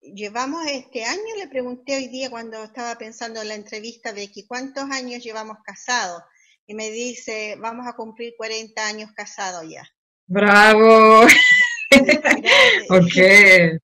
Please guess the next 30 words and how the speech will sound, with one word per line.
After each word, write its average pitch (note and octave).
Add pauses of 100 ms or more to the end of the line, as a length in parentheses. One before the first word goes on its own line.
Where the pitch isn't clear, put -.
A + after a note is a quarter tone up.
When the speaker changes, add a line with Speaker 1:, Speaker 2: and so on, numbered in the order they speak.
Speaker 2:
felicidades. F#3
Speaker 1:
Gracias. D#3+ (120)
Speaker 2:
Wow. F3
Speaker 1:
Gracias. F3+ (720)
El G3+
año G#3
que G3+
viene, B3
en, A3
en G3+
enero, A3
estábamos A3
pensando G#3+
dónde A#3
vamos A#3
a A#3
ir G3+
es-, -
para, G3
en G3
ese G3+
día, F3+
así F#3+
que -
estamos G3
Speaker 2:
Sí, F3+
sí. F3
Speaker 1:
planeando F3+
un -
poquito. -